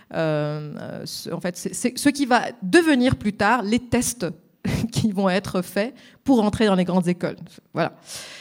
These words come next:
et pensée divergente, tolérance à l'ambiguïté. Donc tout ça, c'est des choses qui, on cherche, euh, aujourd'hui à développer des tests qui les mesurent. Ils n'ont rien à voir avec le Q I, ça veut dire rien à voir à ce que, euh, à ce qui fait que quelqu'un a un C V brillant selon les critères en deux mille vingt-trois.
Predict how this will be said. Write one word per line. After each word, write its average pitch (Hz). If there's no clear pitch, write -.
et 165
pensée 185
divergente, 175
tolérance 175
à 170
l'ambiguïté. 175
Donc 180
tout 262
ça, 285
c'est 247
des 208
choses 240
qui, 180
on 165
cherche, 190
euh, 165
aujourd'hui 180
à 226
développer 185
des 185
tests 202
qui 190
les 165
mesurent. 196
Ils 196
n'ont 156
rien 202
à 254
voir 208
avec 170
le 165
Q -
I, 247
ça -
veut 160
dire 156
rien 196
à 185
voir 196
à 175
ce -
que, 202
euh, -
à -
ce -
qui 190
fait 208
que 202
quelqu'un 190
a 175
un 165
C 220
V 208
brillant 190
selon 175
les 165
critères 202
en 185
deux 170
mille 165
vingt-trois. 156